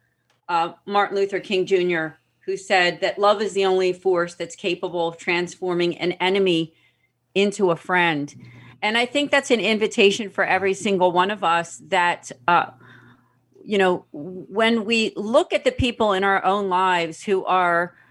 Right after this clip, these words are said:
uh, literally people that we have distanced ourselves from because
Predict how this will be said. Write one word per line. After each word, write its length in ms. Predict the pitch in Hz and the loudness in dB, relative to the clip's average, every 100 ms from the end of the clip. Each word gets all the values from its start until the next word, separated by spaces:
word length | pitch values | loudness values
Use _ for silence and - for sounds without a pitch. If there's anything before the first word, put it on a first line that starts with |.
| _ _ | _ _
uh, 180 | - 180 - | 2 2 2
literally 540 | 220 254 262 226 196 | -2 0 2 0 -2
people 400 | 202 196 - 190 | -2 -4 0 0
that 220 | 185 175 | 2 0
we 160 | 180 180 | -2 -2
have 260 | 202 170 | 0 2
distanced 480 | 190 202 - 214 190 | 2 0 0 -2 2
ourselves 640 | 185 175 185 170 - - - | 0 2 0 0 -2 -16 -12
from 440 | 180 170 175 175 - | -2 0 0 -2 -4
because 760 | 185 - 196 180 180 175 - | -4 -2 0 0 0 -4 -12